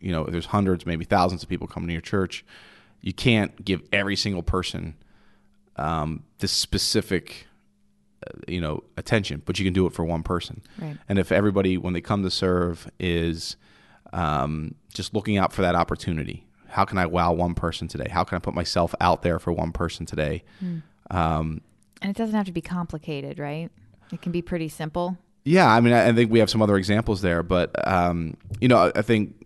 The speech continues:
Speaker 1: one of the things, and we talk about anticipatory service, we'll get back to that, but, you know, if someone's, I'm trying to think, there was something happened a couple weeks ago, their, their tire, they had a flat tire.
Speaker 2: Mm, mm-hmm.
Speaker 1: And so they went in, oh, they ran, okay, so this is what happened. This is a pretty cool thing. Um,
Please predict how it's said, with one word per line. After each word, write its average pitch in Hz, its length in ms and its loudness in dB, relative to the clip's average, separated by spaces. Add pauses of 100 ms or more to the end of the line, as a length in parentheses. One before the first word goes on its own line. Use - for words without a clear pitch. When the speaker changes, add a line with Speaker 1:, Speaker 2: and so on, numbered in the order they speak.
(120)
Speaker 1:
one 101 200 2
of 98 60 2
the - 60 2
things, 92 140 0
and 87 260 2
we 92 80 -2
talk 104 140 2
about 87 140 2
anticipatory 85 540 -4
service, 104 300 2
we'll 87 80 -4
get 90 80 -2
back 87 180 0
to - 80 -6
that, 92 220 0
but, - 140 -4
you 87 80 -6
know, 82 300 -6
if - 140 -6
someone's, 90 520 -4 (400)
I'm 113 80 -4
trying 123 180 2
to 110 60 2
think, 98 120 -2
there 110 80 -2
was 101 80 -2
something 139 200 -4
happened 110 180 -2
a - 40 -10
couple 101 180 -4
weeks 95 160 -4
ago, 85 120 -2
their, 85 240 -2 (560)
their 95 180 2
tire, 107 360 4
they 95 60 4
had 101 80 4
a 92 40 0
flat 107 300 2
tire. - 480 0 (100)
Speaker 2:
Mm, 160 480 -4
mm-hmm. 160 280 -6 (180)
Speaker 1:
And 101 160 2
so 104 140 2
they 95 120 6
went 101 260 2
in, 95 360 0
oh, 104 180 6
they 98 120 4
ran, 127 420 4
okay, 101 240 0
so 117 120 -2
this 107 80 -2
is 104 60 -4
what 98 120 0
happened. 90 320 -2
This - 120 -8
is 92 80 -6
a 90 60 -10
pretty 85 220 -4
cool 73 200 -4
thing. 76 320 -8 (540)
Um, 90 600 0